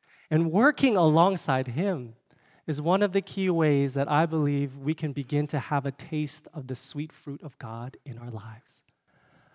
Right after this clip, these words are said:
That we can begin to have a taste of his comforting shade and the peace that he brings. That we can have the taste of his anchoring presence no matter what might come our way. So let's pray for that.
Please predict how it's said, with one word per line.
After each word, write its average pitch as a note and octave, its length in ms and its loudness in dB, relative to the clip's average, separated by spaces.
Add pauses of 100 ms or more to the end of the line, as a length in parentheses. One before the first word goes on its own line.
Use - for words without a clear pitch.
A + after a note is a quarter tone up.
(380)
That C3+ 100 -6
we C#3 120 -2
can D3+ 140 -4
begin D3 280 -2
to D3+ 80 -4
have D3 260 0
a D3 80 0
taste - 440 -8
of C#3 140 -8
his C#3+ 180 -6 (260)
comforting D#3+ 540 -6
shade C3+ 440 -4
and B2 140 -6
the B2+ 60 -8
peace D3+ 380 -8
that C#3+ 200 -6
he C#3+ 100 -8
brings. A2+ 600 -10 (840)
That - 80 -10
we C3 120 -6
can C3 140 -12
have C3+ 180 -2
the C3+ 80 -4
taste - 500 -10 (140)
of B2+ 140 -6
his B2 200 -8 (120)
anchoring C3+ 520 -4
presence A#2 600 -8 (280)
no B2+ 120 -10
matter B2 380 -6
what A#2+ 300 -8
might A#2+ 320 -12
come A#2+ 380 -16
our A2+ 200 -12
way. G#2 360 -14 (1120)
So - 180 -10
let's F3 280 -4
pray D#3 320 -10
for C#3+ 180 -14
that. B2 460 -16